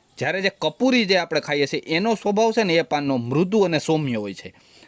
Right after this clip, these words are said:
આ એના બે પ્રકાર છે. આમ તો ઘણી જ પ્રકારના આવે છે, બરાબર? આ નાગરવેલના પાનની સો ની આજુબાજુ ભારતમાં એના પ્રકાર છે, પણ આ આપણા બે પ્રકાર ખાસ જાણીતા છે, એની વાત કરું. હવે આપણે એના ઉપયોગ, ક્રમ ટુ ક્રમ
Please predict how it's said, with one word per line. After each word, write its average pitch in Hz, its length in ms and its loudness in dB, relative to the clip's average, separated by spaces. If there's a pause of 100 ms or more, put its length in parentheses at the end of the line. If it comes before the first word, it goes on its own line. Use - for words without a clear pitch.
આ 175 400 0
એના 175 160 -2
બે 160 180 0
પ્રકાર 165 320 -4
છે. 165 40 -10
આમ 143 200 -6
તો 208 120 0
ઘણી 160 280 2
જ 214 120 -12
પ્રકારના 165 380 -4
આવે 143 220 -2
છે, 196 240 -4 (300)
બરાબર? 175 280 -4 (500)
આ 123 380 0
નાગરવેલના 131 520 -2
પાનની 135 360 -4
સો - 480 -2
ની 202 100 2
આજુબાજુ 175 420 0
ભારતમાં 139 420 -2
એના 123 120 -2
પ્રકાર 120 300 -6
છે, - 120 -14
પણ 180 120 -6
આ 165 320 -4
આપણા 160 200 -2
બે 147 180 2
પ્રકાર 139 320 -6
ખાસ 127 320 -6
જાણીતા 127 400 -4
છે, 113 120 -6
એની 123 240 -2
વાત 110 180 -4
કરું. 101 280 -8 (720)
હવે 185 220 2
આપણે 180 260 2
એના 185 240 -2 (320)
ઉપયોગ, 156 340 0 (120)
ક્રમ 190 200 0
ટુ 202 160 -2
ક્રમ 175 280 -2